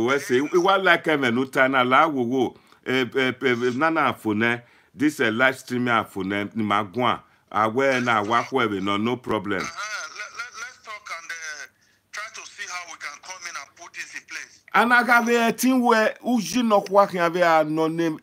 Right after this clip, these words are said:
Speaker 1: eh, those in diaspora. That is my belief.
Speaker 2: Mm.
Speaker 1: We understand. Obe Ajebe, where we are bringing the peace, we are bringing development.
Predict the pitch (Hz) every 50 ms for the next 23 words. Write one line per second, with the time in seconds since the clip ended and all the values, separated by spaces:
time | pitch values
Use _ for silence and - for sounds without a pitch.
0 | _ - 131 123 117 95 82 131 151 156 143 107 113 113 101 82 73 - 104 107
1 | 107 117 123 123 - - 113 110 104 107 101 92 87 - - 156 160 156 143 117
2 | - - 101 104 98 92 80 76 95 98 95 107 110 98 - - - - _ _
3 | _ _ _ _ _ _ _ _ _ _ _ _ - - 139 131 127 123 117 110
4 | - - 123 139 156 175 180 160 143 113 - - - 135 123 107 101 - 180 220
5 | 190 185 165 151 151 165 165 139 120 190 196 175 156 170 165 151 135 147 160 151
6 | 151 151 151 147 151 - _ _ _ _ _ - 135 151 175 165 160 143 117 104
7 | 180 202 196 - 214 214 165 123 127 - - - 156 156 - - 139 139 127 117
8 | 101 87 135 147 147 120 147 147 113 95 107 95 - 101 98 101 113 113 - 98
9 | 107 101 90 80 - -